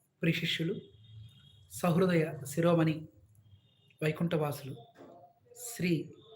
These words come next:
ఇరగవరపు రామానుజాచార్య స్వామివారి మంగళాశాసనాలతోటి ముప్పై రెండవ ధనుర్మాస వ్రత మహోత్సవాలు ఇక్కడ మనం భద్రాచలం శాంతినగర్లో శ్రీమాన్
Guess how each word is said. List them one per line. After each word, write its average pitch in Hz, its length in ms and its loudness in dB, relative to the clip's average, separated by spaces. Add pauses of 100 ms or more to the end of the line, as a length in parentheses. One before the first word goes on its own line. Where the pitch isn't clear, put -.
(720)
ఇరగవరపు 196 500 4 (440)
రామానుజాచార్య 170 840 0
స్వామివారి 147 420 -4 (800)
మంగళాశాసనాలతోటి 139 840 -6 (1600)
ముప్పై 240 320 6
రెండవ 185 260 4 (260)
ధనుర్మాస 165 640 -2 (240)
వ్రత 160 240 -4
మహోత్సవాలు 151 540 -2
ఇక్కడ 151 240 -4
మనం 143 120 -2 (1120)
భద్రాచలం 190 540 0 (480)
శాంతినగర్లో 165 680 0 (1800)
శ్రీమాన్ 190 500 2